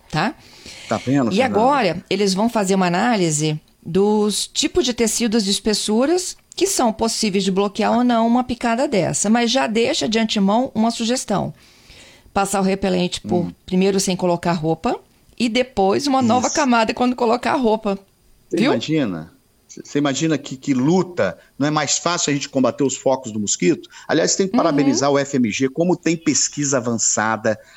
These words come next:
Speaker 2: na área do câncer, na área da, da, das epidemias. É, o F M G é uma universidade de excelência no Brasil.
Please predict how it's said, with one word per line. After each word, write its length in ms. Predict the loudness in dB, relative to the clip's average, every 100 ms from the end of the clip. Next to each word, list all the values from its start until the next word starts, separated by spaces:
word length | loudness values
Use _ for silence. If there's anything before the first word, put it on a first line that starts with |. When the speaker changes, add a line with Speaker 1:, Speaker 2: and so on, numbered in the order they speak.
| -16 -4
Speaker 2:
na 120 | -2
área 200 | 0 -2
do 120 | -4
câncer, 640 | -6 -2 0 0 0 0 -2 -12
na 120 | -4 -2
área 240 | 0 0
da, 160 | 0 0
da, 160 | -2
das 260 | 0 -2 -2
epidemias. 720 | -4 -2 -2 0 2 2 2
É, 160 | 0
o 120 | 2 2
F 220 | 0 0
M 160 | 0 0
G 260 | 0 2
é 40 | 2
uma 120 | 2
universidade 920 | 2 0 -2 -4 -2 -2 -2 -2 -4 0
de 100 | 0
excelência 760 | 0 0 2 2 2 0 0
no 120 | -2
Brasil. 640 | -2 -4 -6 -2 0 0